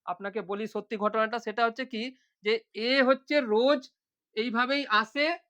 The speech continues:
আর এই যে ছোট বাচ্চা দেখছেন এইভাবে শুয়ে রাখে, এইভাবেই কিন্তু ভিক্ষা চেয়ে যায়, ভিক্ষাটা এর হচ্ছে পেশা, পেশা বানিয়ে নিয়েছে, অভাবে ভিক্ষা করছে না। আর এই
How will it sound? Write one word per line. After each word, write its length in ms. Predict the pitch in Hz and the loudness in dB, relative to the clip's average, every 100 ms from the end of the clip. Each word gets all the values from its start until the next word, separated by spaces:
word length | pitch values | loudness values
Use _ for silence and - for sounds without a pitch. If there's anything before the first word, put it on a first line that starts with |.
| _ _ _ | _ _ _
আর 200 | 175 185 196 | 4 4 6
এই 140 | 254 269 | 2 2
যে 60 | 285 | 0
ছোট 220 | - 254 269 | 2 4 6
বাচ্চা 240 | 254 254 269 | 6 4 0
দেখছেন 400 | 254 254 294 320 403 - _ | 0 0 -2 -2 -2 -16 _
এইভাবে 340 | 226 240 262 262 | -2 0 0 -2
শুয়ে 320 | 254 262 269 | -4 -2 4
রাখে, 340 | 262 254 294 392 - _ _ _ | 4 4 0 0 -4 _ _ _
এইভাবেই 600 | 240 285 226 240 262 302 | -2 -2 4 6 6 0
কিন্তু 180 | 294 269 311 | -4 -4 -4
ভিক্ষা 340 | 247 254 277 | -4 0 0
চেয়ে 240 | 294 277 | 4 4
যায়, 120 | 302 226 | 4 2
ভিক্ষাটা 440 | 208 220 277 277 285 | -2 -4 -2 2 2
এর 160 | 269 262 | 4 2
হচ্ছে 200 | 262 302 302 - | 2 -2 -2 2
পেশা, 340 | 277 269 185 - _ _ _ _ _ _ | 2 4 2 2 _ _ _ _ _ _
পেশা 260 | 285 311 339 | 0 6 8
বানিয়ে 280 | 330 330 | 8 4
নিয়েছে, 280 | 320 311 190 139 _ _ _ | 0 0 -4 -6 _ _ _
অভাবে 380 | 208 240 269 311 | 4 6 6 2
ভিক্ষা 260 | 294 294 311 | -2 2 4
করছে 320 | 320 330 320 | 6 4 2
না। 140 | 233 151 - _ _ | 2 0 -2 _ _
আর 140 | 185 196 240 | 2 2 2
এই 180 | 269 | -2